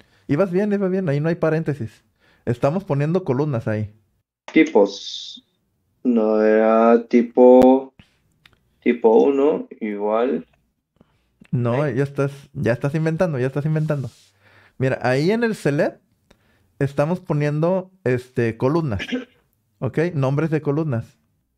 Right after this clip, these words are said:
Speaker 1: Y los nombres de las columnas aparecen abajo en la consulta. ¿Ya viste? Es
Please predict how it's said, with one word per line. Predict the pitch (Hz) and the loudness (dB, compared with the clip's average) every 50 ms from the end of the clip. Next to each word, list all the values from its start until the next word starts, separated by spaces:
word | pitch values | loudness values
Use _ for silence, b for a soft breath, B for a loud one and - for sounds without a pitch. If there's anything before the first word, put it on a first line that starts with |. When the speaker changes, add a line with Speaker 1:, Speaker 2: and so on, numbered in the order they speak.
| _ | _
Speaker 1:
Y | - 139 | -4 -2
los | 131 139 143 | 0 0 0
nombres | 143 151 165 196 202 | -2 -2 -2 -2 0
de | 202 196 | 0 0
las | 190 185 190 | -2 -2 -2
columnas | - 156 156 160 185 208 202 - - | -2 -2 -2 0 -2 -2 -4 -4 -4
aparecen | 139 135 - 131 127 131 135 - 170 156 151 | -4 -4 -2 -2 -2 -2 -2 -2 -2 -2 -2
abajo | 139 127 123 123 - | -2 -2 -2 -4 -4
en | 131 131 | -4 -4
la | 127 | -4
consulta. | 127 147 147 151 202 202 - 147 | -4 -4 -4 -4 -4 -2 -2 -2
¿Ya | 135 | -2
viste? | 143 165 - - 131 127 156 | -2 -2 -4 -2 -2 -2 -2
Es | 151 - | -4 -6